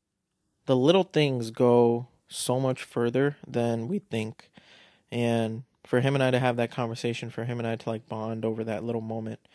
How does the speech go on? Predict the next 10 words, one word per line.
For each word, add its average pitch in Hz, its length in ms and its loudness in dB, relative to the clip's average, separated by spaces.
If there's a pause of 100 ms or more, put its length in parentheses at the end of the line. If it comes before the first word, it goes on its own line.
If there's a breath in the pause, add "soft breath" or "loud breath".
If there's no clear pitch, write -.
(380 loud breath)
it 120 60 -2
was 127 100 2
just 131 160 0
super 131 220 -4
cool 113 260 -6
for 113 140 -14
me, 113 140 -10
man. 113 300 -12 (600 soft breath)
Um, 113 580 -8 (520)
and 127 280 -4